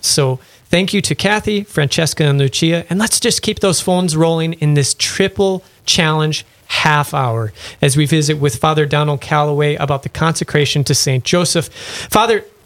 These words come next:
let's dive into a little bit about, uh, what a consecration is. What is it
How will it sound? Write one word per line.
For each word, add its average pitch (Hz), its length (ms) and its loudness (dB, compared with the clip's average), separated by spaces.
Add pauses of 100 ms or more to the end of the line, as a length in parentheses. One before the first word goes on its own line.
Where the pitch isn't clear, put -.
(560)
let's 208 260 2
dive 262 220 0
into 202 260 0
a 185 40 4
little 180 260 2
bit 175 260 0
about, 156 680 0 (100)
uh, 151 380 0
what 208 260 0
a 202 80 -4
consecration 170 880 -2
is. 127 460 0 (640)
What - 160 4
is 202 240 2
it 208 160 0